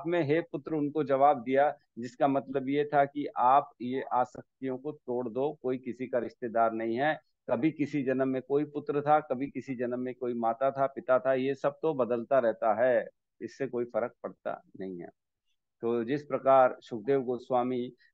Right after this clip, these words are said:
कथा करते हैं और कथा के माध्यम से, कानों के माध्यम से हृदय में प्रवेश कर जाते हैं, हृदय में वो भाव उत्पन्न कर देते हैं सुखदेव गोस्वामी, तो वैसे गुरुदेव, वैसे गुरुदेव को सूत गोस्वामी नमस्कार कर रहे हैं। तो हमको भी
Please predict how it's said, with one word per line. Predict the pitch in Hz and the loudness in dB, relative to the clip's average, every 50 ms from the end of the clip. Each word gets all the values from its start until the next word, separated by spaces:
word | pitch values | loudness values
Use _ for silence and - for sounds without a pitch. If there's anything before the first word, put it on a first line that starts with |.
| _ - | _ -2
कथा | 120 120 - 143 151 160 | 0 2 6 8 8 8
करते | 139 147 135 123 - - 139 | 8 6 2 2 0 0 2
हैं | 127 131 143 139 | 4 4 4 2
और | - - 151 143 | 2 0 -2 -2
कथा | - - 143 - 156 170 170 | 0 0 0 4 4 4 4
के | 156 175 | 4 2
माध्यम | 165 151 151 147 143 135 135 170 175 175 | 2 4 6 6 4 4 4 2 2 2
से, | 170 175 180 | 2 0 -2
कानों | 160 - 156 147 156 170 175 175 | 2 6 6 6 8 6 4 4
के | 175 170 | 2 4
माध्यम | 156 151 151 151 139 165 175 175 | 6 8 8 6 6 4 0 0
से | 165 170 175 | 0 0 -2
हृदय | 143 131 147 165 170 185 214 220 | 0 2 4 4 8 8 10 8
में | 214 214 196 | 8 6 2
प्रवेश | 185 175 170 170 180 175 - | 2 2 4 4 2 0 0
कर | - 170 160 | 0 0 2
जाते | 147 156 143 143 170 160 | 4 4 2 2 2 0
हैं, | 131 139 | 0 0
हृदय | 147 160 156 180 185 | 0 2 4 4 4
में | 190 185 180 | 6 4 2
वो | 170 | 2
भाव | 135 113 117 147 170 180 | 2 4 6 8 8 8
उत्पन्न | 170 - - - 156 151 151 | 6 2 0 0 0 0 2
कर | 143 143 127 | 0 0 -2
देते | 120 135 127 - 143 | -2 -4 -6 -4 -4
हैं | 139 | -4
सुखदेव | - 135 120 117 135 139 135 | -4 -6 -8 -4 -4 -2 -2
गोस्वामी, | 120 127 123 - - 117 113 120 135 147 151 - _ _ _ _ _ _ _ _ _ - | -2 -6 -8 -6 -4 -4 -4 -4 -4 -6 -8 -10 _ _ _ _ _ _ _ _ _ -2
तो | 127 120 120 127 127 117 113 123 | 0 0 0 0 0 0 2 2
वैसे | 139 139 - 165 156 | 2 2 2 0 -2
गुरुदेव, | 127 117 123 123 123 113 123 120 117 107 - _ _ _ _ _ _ _ _ _ _ _ - | -2 -2 -4 -4 -4 -2 0 0 0 -2 -6 _ _ _ _ _ _ _ _ _ _ _ -2
वैसे | 113 123 139 135 - 151 147 | 2 4 4 4 4 2 0
गुरुदेव | 147 131 131 135 110 127 127 135 131 | 0 0 -2 -2 0 0 0 0 0
को | - 151 151 | -2 -4 -4
सूत | 147 - 160 165 143 | -2 0 0 0 0
गोस्वामी | 127 139 131 - - 131 127 135 | 0 -2 -4 -2 0 0 0 0
नमस्कार | 131 120 117 123 123 - - 143 135 127 | 0 0 0 -2 -2 0 4 4 4 4
कर | 123 - 101 | 4 0 -6
रहे | 104 - | -6 -6
हैं। | - - _ _ _ _ _ _ _ _ _ _ _ _ _ _ _ _ _ | -10 -18 _ _ _ _ _ _ _ _ _ _ _ _ _ _ _ _ _
तो | - 113 | -10 -4
हमको | 98 110 110 120 127 120 135 147 | -2 0 0 0 0 2 2 2
भी | 143 127 127 131 131 - | 4 4 2 0 -2 -4